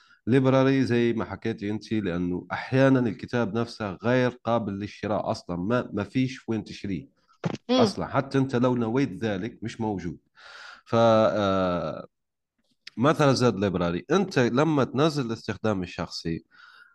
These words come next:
Speaker 1: آه، كل دولة طبعًا عندها قوانين. بصفة عامة أنا ببحث عن الموضوع هذا، لا شيء عليك، لأنه استخدام شخصي.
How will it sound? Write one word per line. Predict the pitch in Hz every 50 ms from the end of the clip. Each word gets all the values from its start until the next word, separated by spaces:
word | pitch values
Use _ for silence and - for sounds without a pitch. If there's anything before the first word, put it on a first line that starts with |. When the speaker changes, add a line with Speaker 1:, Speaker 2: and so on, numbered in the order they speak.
| _ _ - -
Speaker 1:
آه، | 127 120 110 131
كل | - - 208 226 196 156
دولة | 135 147 139 113 95 101
طبعًا | 92 120 113 104 92 90 95
عندها | 101 95 85 87 82
قوانين. | - 92 90 87 85 85 82 78
بصفة | 90 - - 202 202 202 160
عامة | 131 139 143 135 127 120
أنا | 123 123 123 120 120
ببحث | 120 120 120 107 107 107 - 165 160 - -
عن | 113 110
الموضوع | 107 104 101 98 92 92 87 - -
هذا، | - 87 82 82 80 - -
لا | - 127 139
شيء | 135 - 143 135 - -
عليك، | 90 90 90 82 76 69 - _ -
لأنه | 110 123 127 120
استخدام | 120 - - 113 - - - 147 151 143 131
شخصي. | - 123 113 - - - -